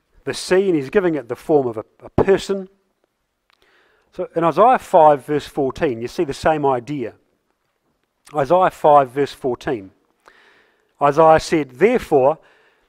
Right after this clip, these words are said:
hell hath enlarged herself and opened her mouth without measure. Their glory, their multitude, their pomp, and he that rejoiceth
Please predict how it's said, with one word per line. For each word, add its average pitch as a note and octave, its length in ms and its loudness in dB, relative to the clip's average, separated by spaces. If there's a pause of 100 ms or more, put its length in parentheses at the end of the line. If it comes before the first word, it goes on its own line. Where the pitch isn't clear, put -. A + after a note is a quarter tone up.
(200)
hell A3 300 2
hath G3+ 200 -4
enlarged D3+ 540 2
herself D3 560 -2 (720)
and D3+ 120 -4
opened F#3 340 2
her E3 100 -6
mouth D3 340 -2
without C#3 320 -2
measure. C#3 480 -8 (640)
Their E3 240 4
glory, D3+ 460 4
their E3+ 180 2
multitude, D#3 540 0
their A3 160 2
pomp, C#3 320 2
and B2+ 160 -10
he F3+ 100 -4
that G#3+ 100 -4
rejoiceth D3 640 -6